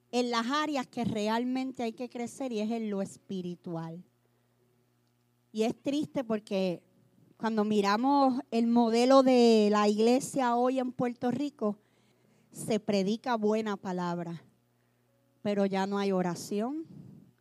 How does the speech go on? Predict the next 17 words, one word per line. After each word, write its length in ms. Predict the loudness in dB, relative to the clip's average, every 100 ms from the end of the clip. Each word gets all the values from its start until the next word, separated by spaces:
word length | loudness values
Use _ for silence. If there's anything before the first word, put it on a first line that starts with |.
| _ _ _ _
El 200 | 2 2
culto 440 | 2 0 2 4 6
de 100 | 6
oración 520 | 4 0 -4 -4 0
es 60 |
un 320 | 2 2 -2 -4
dinosaurio 680 | -4 -4 -4 0 0 2 0
ex-, 180 | -2 -4
extinto 760 | -6 -6 -14 -6 -6 -6 -2
en 80 | -2
las 100 | 0
iglesias. 640 | -2 -2 -4 -6 -8 -14 -14 _ _ _ _
Las 280 | 0 2 2
vigilias, 880 | -2 2 4 4 4 4 2 2 -2 _ _ -20 _
otro 380 | 2 2 4 2
dinosaurio 680 | 2 0 -4 -4 -2 -2 -2
extinto. 720 | -4 -8 -10 -10 -10 -8 -10